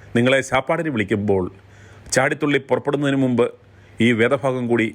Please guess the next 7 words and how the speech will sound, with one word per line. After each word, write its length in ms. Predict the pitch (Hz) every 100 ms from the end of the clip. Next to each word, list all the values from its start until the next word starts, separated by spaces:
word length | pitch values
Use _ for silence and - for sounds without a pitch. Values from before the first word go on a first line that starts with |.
| -
ഒന്ന് 100 | 113 113
വായിച്ചിട്ട് 340 | 104 101 101 90
പോവുക. 200 | 90 82 - - - - - - - - - - -
മെത്രാന്മാരുടെ 520 | - 139 139 135 131
കയ്യിൽ 220 | 127 127 123
വിശുദ്ധ 200 | 110 139 131
വേദപുസ്തകമുണ്ടോ 680 | 120 147 147 143 139 127 139